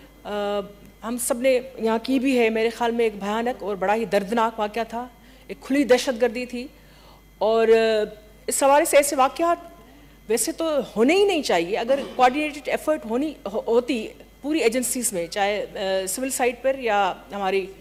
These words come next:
दूसरी जो इंटेलिजेंस एजेंसीज हैं, मेरे ख्याल में ये सिर्फ ग्यारह लोगों की बात नहीं थी, ग्यारह ख़ानदान और ये फ़िरके वाराना एक, अ, को भड़काने की हवा या हवा देने के हवाले से भी जो एक फिर से चीज़ शुरू होगी,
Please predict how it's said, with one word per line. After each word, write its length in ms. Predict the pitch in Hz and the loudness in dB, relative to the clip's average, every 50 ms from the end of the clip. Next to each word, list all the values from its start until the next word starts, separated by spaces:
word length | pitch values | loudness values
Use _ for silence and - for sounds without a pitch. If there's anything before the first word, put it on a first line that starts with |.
| - - - - - - - - - 170 180 185 180 180 175 175 170 170 170 165 165 160 147 113 117 180 | -20 -20 -20 -20 -20 -20 -20 -14 -8 -4 -2 0 0 2 2 2 0 0 0 -2 -2 -4 -6 -10 -10 -6
दूसरी 240 | 208 233 - - 233 | -6 -4 -4 -4 2
जो 100 | 226 233 | 2 2
इंटेलिजेंस 580 | 220 226 240 220 190 208 202 202 202 - - | 2 2 0 -2 0 0 0 0 -2 -6 -4
एजेंसीज 500 | - - 196 214 233 226 - 285 254 214 | -4 -2 -2 -2 -4 -4 -4 -4 -4 -4
हैं, 300 | 220 180 160 156 - - - - - - - - - - - - | -4 -4 -4 -4 -6 -12 -18 -20 -20 -20 -20 -20 -20 -20 -10 -2
मेरे 140 | 226 254 285 | 0 2 2
ख्याल 220 | 285 - 277 269 269 | 2 2 0 0 0
में 140 | 277 302 | 0 -2
ये 540 | 311 254 240 262 285 285 294 294 302 277 - - - | -2 0 0 2 2 2 2 0 -2 -4 -6 -10 -12
सिर्फ 300 | - - 320 302 - - | -10 -8 -8 -8 -6 2
ग्यारह 280 | - 220 226 269 294 294 | 4 6 6 8 6 8
लोगों 320 | 269 254 262 247 302 320 | 8 8 6 6 4 -2
की 100 | 294 320 | -2 0
बात 260 | 247 247 254 269 269 | 2 4 4 4 2
नहीं 120 | 277 330 330 | 0 -4 -2
थी, 120 | - 349 | -2 -2
ग्यारह 280 | 269 226 254 262 285 277 | 4 6 6 6 6 4
ख़ानदान 520 | 269 - 262 254 262 254 285 277 302 403 - - - - - - - - - - - - - - - - - | 2 2 0 2 4 6 4 4 4 2 -4 -12 -20 -20 -20 -20 -20 -20 -20 -20 -20 -20 -20 -20 -14 -2 4
और 120 | 262 294 | 4 4
ये 240 | 311 294 330 330 320 | 4 4 2 0 0
फ़िरके 340 | - - 269 269 - 349 349 | 0 0 -2 0 2 2 4
वाराना 560 | 330 330 320 320 320 320 330 339 349 349 - - | 6 6 6 6 6 6 4 2 2 2 2 2
एक, 260 | - 285 285 - - | 2 2 2 0 -12
अ, 260 | - - - 85 - - - - - | -12 -12 -12 -16 -16 -18 -14 -2 2
को 100 | 294 277 | 2 2
भड़काने 520 | 196 196 220 240 - 311 320 339 381 381 | 2 0 -4 2 4 6 6 6 4 2
की 140 | 370 359 349 | 0 0 0
हवा 500 | 285 240 240 262 277 277 254 240 - - 254 | 2 4 6 6 8 8 6 4 0 0 0
या 100 | 262 240 | 2 4
हवा 260 | 226 247 247 302 320 | 4 6 8 6 6
देने 260 | 294 339 339 330 339 | 6 4 2 2 0
के 140 | 339 - 302 | -2 0 0
हवाले 300 | 262 247 269 269 269 277 | 4 6 6 6 6 4
से 180 | 269 - 285 | 2 0 -2
भी 100 | 240 269 | -2 -4
जो 240 | 233 254 254 247 247 | 2 4 6 6 6
एक 380 | 247 233 240 247 - - - - | 8 6 4 4 4 -8 -12 -4
फिर 100 | - 311 | -4 -2
से 220 | 294 - 359 359 311 | 0 0 0 -2 -2
चीज़ 340 | - - 277 262 247 - | -2 -4 -6 -4 -4 -4
शुरू 260 | - - 247 254 302 302 | -4 -4 -2 0 2 2
होगी, 280 | 277 233 202 196 - | 2 2 0 -4 -8